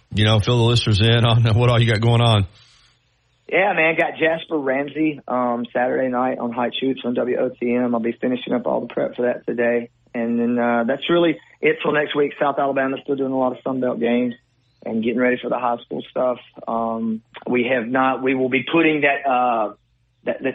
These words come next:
Speaker 2: tournament together. I, I mentioned Tuscaloosa area. It's still in the works. But people don't realize, Gary, these things have to come together quickly 'cause you don't know what matchups are.
Speaker 1: That's right.
Speaker 2: You don't know, you know, and so really working on that. I'm hoping we get to do that, you and I, um,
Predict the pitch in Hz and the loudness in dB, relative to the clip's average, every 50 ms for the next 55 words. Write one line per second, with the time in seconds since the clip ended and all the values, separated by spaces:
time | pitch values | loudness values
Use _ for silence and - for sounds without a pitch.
0 | - - 143 143 139 131 123 120 135 135 123 120 117 113 113 120 120 117 120 123 | -4 -2 -2 -2 -2 -2 -2 -2 0 0 2 2 0 0 0 0 0 0 0 -2
1 | 123 120 - 113 - 127 113 - - 123 120 - - - 95 123 127 123 120 123 | -2 -4 -6 -6 -4 -4 -4 -4 -4 -4 -4 -4 -2 -2 0 2 2 2 2 2
2 | 117 110 - - 113 - - _ _ 139 139 131 127 123 120 113 123 127 120 117 | 0 -2 -4 -6 -8 -8 -12 _ _ 0 0 2 2 0 0 0 0 0 0 0
3 | - - - - - - - - 190 208 220 226 190 170 175 196 190 175 165 151 | -2 -6 -8 -10 -10 -8 -4 0 0 2 2 2 2 2 2 2 2 2 0 0
4 | - 156 156 143 139 135 151 160 - - 180 175 - 170 165 160 - 156 - - | 0 2 2 2 2 2 -2 -2 -2 -2 -2 -2 0 -2 -2 -2 -4 -8 -6 -4
5 | 151 139 131 123 131 131 120 113 107 - - 147 147 - - 117 107 - 120 113 | -2 -2 -2 0 0 0 0 -2 -4 -4 -4 -4 -2 -2 -4 -8 -8 -8 -8 -8
6 | 123 123 127 127 120 113 107 92 85 113 135 139 135 - 147 - - - 135 131 | -6 -4 -4 -2 -2 -2 -2 -2 0 0 0 0 0 -2 -4 -4 -2 -2 0 0
7 | 131 123 117 101 104 - 107 101 104 110 - - - 120 123 131 131 131 127 120 | 0 0 0 0 0 2 2 2 2 0 -2 -4 -4 -2 -2 -2 0 0 0 0
8 | 120 123 120 120 120 123 123 123 123 123 123 - - 143 127 123 120 - - - | 0 0 -2 -2 -2 -2 0 0 0 -2 -2 -2 -2 -2 0 -2 -2 -4 -8 -20
9 | _ _ _ _ _ _ - 131 135 143 175 202 202 202 185 156 151 165 160 156 | _ _ _ _ _ _ -8 -4 0 2 2 4 4 2 2 2 2 0 0 0
10 | - 156 147 143 139 139 139 135 135 131 123 123 151 147 143 143 135 127 127 127 | 0 0 2 2 2 2 2 0 0 0 0 0 -2 -2 -2 -2 -4 -4 -4 -4
11 | 139 127 - 120 123 127 123 123 117 120 120 123 120 120 120 117 117 117 - 113 | -4 -6 -6 -4 -2 0 0 0 0 -2 -2 -2 -2 0 0 0 -2 -4 -4 -4
12 | 113 113 113 117 117 117 117 113 | -4 -2 -2 -2 -4 -6 -8 -10